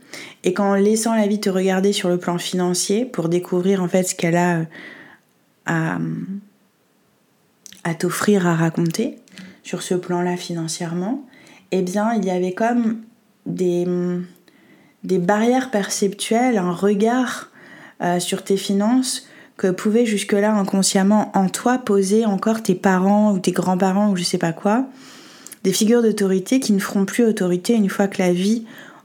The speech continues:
aura comme repris ses droits dans ton secteur financier.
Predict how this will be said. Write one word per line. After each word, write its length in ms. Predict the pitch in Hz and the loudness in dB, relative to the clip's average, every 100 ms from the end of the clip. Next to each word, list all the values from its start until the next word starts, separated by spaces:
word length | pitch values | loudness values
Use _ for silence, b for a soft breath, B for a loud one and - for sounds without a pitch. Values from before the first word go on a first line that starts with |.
| _ - | _ -2
aura 260 | 185 196 | 2 2
comme 220 | 202 202 | 2 2
repris 380 | 180 196 - 233 | 4 2 2 0
ses 240 | 220 - 180 | 2 0 2
droits 400 | 180 190 220 254 B B B | 2 2 2 -2 B B B
dans 320 | 175 202 233 | 2 4 4
ton 160 | 220 196 | 2 0
secteur 480 | 196 180 196 190 180 | 0 0 0 0 -2
financier. 640 | - 180 170 175 190 170 | -2 0 0 -2 -4 -6